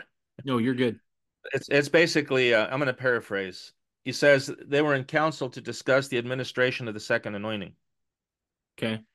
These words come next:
Speaker 2: And in that, uh, Wilford Woodruff says that, that, uh, Brother George Albert Smith reminded us of instructions given by the prophet in this regard,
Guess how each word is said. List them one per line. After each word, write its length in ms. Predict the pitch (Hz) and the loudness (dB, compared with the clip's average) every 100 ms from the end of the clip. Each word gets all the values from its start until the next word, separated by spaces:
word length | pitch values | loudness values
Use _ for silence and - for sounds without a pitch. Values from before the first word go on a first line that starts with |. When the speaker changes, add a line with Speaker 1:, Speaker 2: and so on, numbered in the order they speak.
| _ _ 131 | _ _ -4
Speaker 2:
And 180 | 123 | -2
in 160 | 151 156 | 0 2
that, 340 | 131 120 - | 4 4 2
uh, 320 | 123 113 104 104 | 0 2 0 -2
Wilford 320 | 135 139 139 | -4 -4 -2
Woodruff 320 | 127 147 139 - | -2 0 -2 -2
says 300 | 135 127 - | 0 0 -2
that, 300 | 123 110 - _ _ _ _ _ _ _ _ _ _ _ _ _ _ _ | -2 -2 -4 _ _ _ _ _ _ _ _ _ _ _ _ _ _ _
that, 320 | 127 120 110 - | -2 0 -2 -6
uh, 240 | 117 110 | -4 -4
Brother 420 | 107 117 127 131 117 | -6 -2 0 2 0
George 340 | 131 156 151 | 0 0 0
Albert 300 | 139 139 127 | -2 -2 -10
Smith 400 | - 139 117 - | -6 -4 -4 -6
reminded 520 | 117 113 127 147 123 107 | -10 -4 -4 -2 -2 0
us 200 | 104 117 | -2 -6
of 120 | 107 | -10
instructions 580 | 104 - 139 - 110 - | -12 -6 -6 -6 -14 -8
given 300 | 131 123 107 | -6 -6 -6
by 160 | 104 | -6
the 100 | 95 | -6
prophet 480 | - 123 127 98 - _ _ _ _ _ _ _ _ _ _ _ _ _ _ _ 113 | -4 -2 -2 -6 -12 _ _ _ _ _ _ _ _ _ _ _ _ _ _ _ -12
in 100 | 113 | -6
this 240 | 113 - | -6 -6
regard, 420 | 107 127 107 76 | -4 -2 -2 -4